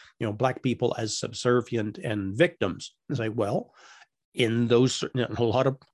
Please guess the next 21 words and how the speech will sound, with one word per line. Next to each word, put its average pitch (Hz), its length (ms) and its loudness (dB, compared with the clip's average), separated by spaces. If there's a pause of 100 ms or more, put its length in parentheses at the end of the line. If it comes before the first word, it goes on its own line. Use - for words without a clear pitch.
(100)
circumstances 131 800 -4
at - 160 -4
that 113 240 -2
time, 190 460 2
that 135 200 2
was 202 260 2
exactly 131 520 -4
the 117 120 -4
way 107 320 -4 (300)
the 123 60 6
world 117 320 2
was 117 160 -4
working. 123 440 -2 (420)
And 120 320 4
like 123 160 2
you 277 100 2
said, 104 260 -2
it, - 120 -4
it 131 160 -2
shows 117 320 2
us 120 240 2